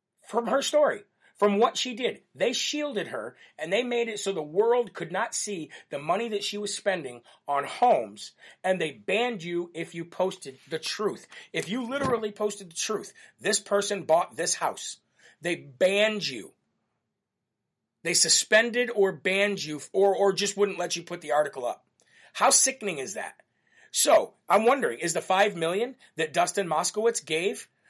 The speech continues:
to the, to the nonprofit ran by Patrisse Cullors, is that part of the money that was spent on the three point two million dollar homes that she bought, all four of them?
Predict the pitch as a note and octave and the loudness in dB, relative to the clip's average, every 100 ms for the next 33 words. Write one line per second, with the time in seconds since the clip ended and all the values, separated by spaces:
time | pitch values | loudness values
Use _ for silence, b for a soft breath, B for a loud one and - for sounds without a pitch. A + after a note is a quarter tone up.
0 | _ - F3+ E3+ - _ _ - E3+ D#3+ | _ -6 -4 -6 -12 _ _ -6 -2 0
1 | F#3 - F3 G3 G3+ - C3+ E3 G3 A#3+ | -2 0 0 2 -2 -2 -2 0 0 -2
2 | - C#3+ E3 G#3+ F#3+ - G3 G3 - D#3 | 2 4 4 2 -2 -4 -2 -2 0 0
3 | G#3+ C4 - b b b F3+ D#3+ F3 - | -2 -6 -14 b b b 0 4 4 0
4 | _ - - G3 G3 E3+ F3 A3+ - D3+ | _ -6 2 2 2 0 -2 -2 -4 -2
5 | - - F#3+ G3+ D3 C3+ E3+ F3+ F#3+ F#3 | -2 0 -2 -2 -4 -6 -8 -6 -6 -6
6 | - F#3 D#3+ E3+ F#3+ F3 E3 F3+ D#3 D#3 | -6 -6 -4 -4 -4 0 0 0 0 -4
7 | F#3 A#3+ - b b b G3 - G3+ G3 | -4 -6 -10 b b b 0 0 2 2
8 | A3 - E3 E3 F3 G3 G3+ C4 | 2 4 2 2 0 0 -2 -10